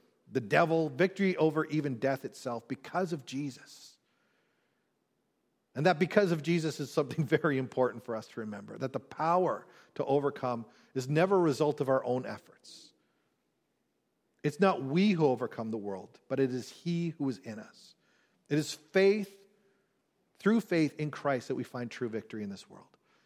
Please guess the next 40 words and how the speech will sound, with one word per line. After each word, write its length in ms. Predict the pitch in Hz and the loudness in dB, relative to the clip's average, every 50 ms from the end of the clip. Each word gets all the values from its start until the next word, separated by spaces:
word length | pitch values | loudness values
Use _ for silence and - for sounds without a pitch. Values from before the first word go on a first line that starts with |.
| _ _ _ _ _ _ _ _ _ _ _ _ _ | _ _ _ _ _ _ _ _ _ _ _ _ _
You 60 | 131 | -6
know, 60 | 131 110 | -6 -2
Jesus 320 | - 165 165 160 165 - | 2 2 2 2 2 0
says, 260 | - 175 156 147 - | 2 4 4 4 2
John 260 | - - 147 151 147 | 2 2 2 2 2
sixteen 380 | 147 - 156 147 - - 151 139 | 0 -4 -6 -6 -4 -4 -4 -2
thirty-three, 540 | - 151 143 139 131 - - 147 139 127 117 - - - - _ _ _ _ _ _ _ _ | 0 2 2 2 0 -2 -4 -4 -4 -4 -6 -10 -18 -20 -20 _ _ _ _ _ _ _ _
"I 80 | - 180 | 4 4
have 100 | 180 - | 4 4
said 320 | - - - 220 226 220 | 0 2 4 6 6 6
these 220 | 190 220 190 - - | 4 2 0 2 2
things 180 | 208 202 180 - | 0 0 0 -2
to 180 | - - 202 | 0 0 2
you 180 | 208 190 165 147 | 4 4 4 4
that 180 | 160 156 - | 4 2 0
you 140 | 156 160 175 | 0 0 2
may 200 | 170 170 165 160 | 2 2 2 0
ha-, 160 | - - 151 - - - | 0 -4 -8 -10 -10 0
that 300 | 127 165 151 - - - - - - _ - | 2 2 2 2 -4 -14 -20 -20 -10 _ 4
in 200 | 214 247 240 220 | 4 6 6 4
me 100 | 226 220 | 4 4
you 200 | 190 180 202 196 | 4 4 4 4
may 140 | 214 208 | 4 4
have 320 | 175 147 170 170 160 - - | 4 2 0 -2 -2 -4 -8
peace. 500 | - - 170 151 123 - - - - - _ _ _ _ _ _ _ - | -4 -2 -2 -2 -2 -6 -12 -18 -20 -20 _ _ _ _ _ _ _ 2
In 120 | 202 233 | 4 6
the 60 | 247 | 6
world 360 | 226 208 226 254 269 269 220 240 | 6 8 8 8 8 6 6 4
you 80 | 240 | 4
will 120 | 226 226 208 | 6 6 6
have 140 | 208 190 | 4 2
tribulation, 560 | - - 226 220 190 208 196 190 180 - 180 165 | 0 4 4 4 4 6 4 4 4 4 2 0
but 160 | 170 - - | 0 -2 -4
take 300 | - - 208 220 214 - | 0 2 2 2 2 2
heart, 280 | - 160 151 151 147 - - - - _ _ _ | -2 0 0 0 -2 -8 -14 -20 -20 _ _ _
I 460 | - 190 214 202 170 139 123 117 - - - _ _ _ _ _ _ _ _ | 4 4 4 4 2 0 -2 -6 -12 -18 -20 _ _ _ _ _ _ _ _
have 200 | - 147 143 143 - - | -2 0 0 0 0 2
overcome 580 | 165 180 180 180 180 - - - 127 127 120 | 2 2 4 2 0 -2 -2 -8 -10 -8 -6
the 80 | 113 117 | -6 -6
world." 260 | 107 98 95 87 - | -6 -8 -10 -12 -16